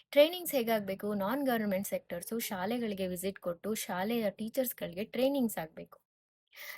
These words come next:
So that ಅವ್ರು ಮಕ್ಳಿಗೂ ಕಲಿಸ್ತಾರೆ. For example, ಜಪಾನಲ್ಲಿ ಒಂದ್ ಪ್ಲಾಸ್ಟಿಕ್ ಬಗ್ಗೆ ತ್ರೀ ರೂಲ್ಸ್‌ನ ಫಾಲೋ ಮಾಡ್ತಾರೆ. ಏನ್ ಗೊತ್ತಾ? ರೆಡ್ಯೂಸು, ರೀಸೈಕಲ್ಲು ಮತ್ತೆ ರೀಯೂಸ್ ಅಂತ ಅಂದ್ಬಿಟ್ಟು. ಅವ್ರು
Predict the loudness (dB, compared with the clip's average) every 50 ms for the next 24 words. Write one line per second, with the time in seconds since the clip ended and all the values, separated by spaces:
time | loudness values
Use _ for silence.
0 | -10 -6 -4 -2 0 2 2 2 2 2 0 0 0 0 0 -2 -2 -4 -4 -6
1 | -4 -4 -6 -8 -8 -8 -8 -8 -8 -8 -8 -8 -8 -10 -14 _ _ _ _ _
2 | _ _ _ _ _ _ _ _ _ _ _ _ _ -16 -16 -14 -14 -14 -2 2
3 | 4 4 6 6 4 6 4 2 2 2 2 0 2 2 0 0 0 0 0 -2
4 | -2 -2 -2 -2 -4 -4 -6 -6 -6 -6 -6 -8 -8 -6 -6 -6 -6 -2 0 0
5 | 0 0 -2 -4 -2 0 0 0 0 0 -2 -2 -4 -4 -4 -2 -2 -2 -2 -2
6 | -2 -4 -6 -8 -10 -10 -8 -6 -4 -2 -2 0 -2 -2 -4 -4 -8 -8 -8 _
7 | _ _ _ _ _ -4 -2 -2 0 0 0 0 0 0 0 0 0 -2 -2 -2
8 | -4 -4 -2 -2 -2 -2 -2 -4 -4 -4 -6 -6 -4 -4 -2 -2 -2 -4 -6 -8
9 | -10 -12 -12 -10 -12 -12 -12 -14 -14 -14 -14 -14 -16 _ _ _ _ _ _ _
10 | _ _ _ _ -18 -16 -16 -16 -16 -18 -20 -20 _ _ _ _ _ _ _ _
11 | 2 4 6 6 6 4 2 2 0 0 -4 -8